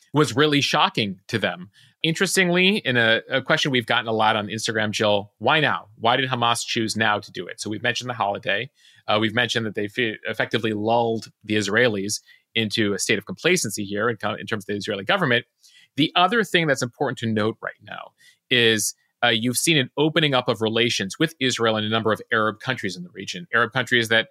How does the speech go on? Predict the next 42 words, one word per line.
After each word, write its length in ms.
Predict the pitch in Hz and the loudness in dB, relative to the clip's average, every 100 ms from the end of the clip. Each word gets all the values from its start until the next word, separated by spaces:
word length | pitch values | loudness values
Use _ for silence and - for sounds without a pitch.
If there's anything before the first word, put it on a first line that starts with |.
| _ _ _ _ | _ _ _ _
for 100 | 170 | -2
the 80 | |
most 200 | 202 247 | 2 2
part, 180 | 185 147 | 4 0
just 180 | 143 127 | -2 -2
rhetorically 680 | 123 - 196 160 139 113 107 | -2 -2 2 2 2 2 2
have 120 | 107 | 2
said, 160 | 120 120 | 2 4
"Oh, 140 | 180 | 4
we 100 | 156 | 4
support 240 | 151 160 | 2 0
the 60 | 127 | 0
Palestinian 600 | 139 135 131 123 113 110 | 0 0 -2 -2 -4 -2
cause, 300 | 143 139 127 | 2 4 2
we 60 | 113 | -2
support 300 | - 135 120 | -2 2 2
our 80 | |
Muslim 320 | 113 117 110 98 | 2 0 -2 0
brothers, 380 | 123 123 117 | 2 4 2
our 100 | 98 | 2
Arab 240 | 101 104 98 | 0 0 2
brothers." 400 | 120 120 113 - _ _ _ _ | 2 2 0 -4 _ _ _ _
Well, 120 | 147 | 0
in 80 | 147 | 2
recent 300 | 165 - 220 | 2 0 -2
years, 320 | 123 110 123 | 2 2 2
you've 120 | 123 120 | 0 -2
had 80 | |
the 80 | 113 | 0
Moroccans, 580 | 113 143 127 90 160 - _ _ | 2 2 2 -2 -12 -12 _ _
the 80 | 107 | -2
Bahrainis, 680 | 117 110 135 101 76 - - _ _ | -2 0 0 -2 -8 -12 -14 _ _
United 280 | 110 120 120 | -2 0 2
Arab 180 | 120 120 | 2 2
Emirates, 480 | 135 95 - - 98 | 2 0 -6 -8 -6
uh, 180 | 95 | -8
which 180 | 95 98 | -8 -8
includes 500 | 110 104 - 110 101 | -8 -10 -8 -6 -4
Dubai 280 | - 107 107 | -4 -2 -2
and 100 | 107 | -2
Abu 140 | 113 | -2
Dhabi, 300 | 117 151 98 | 2 2 0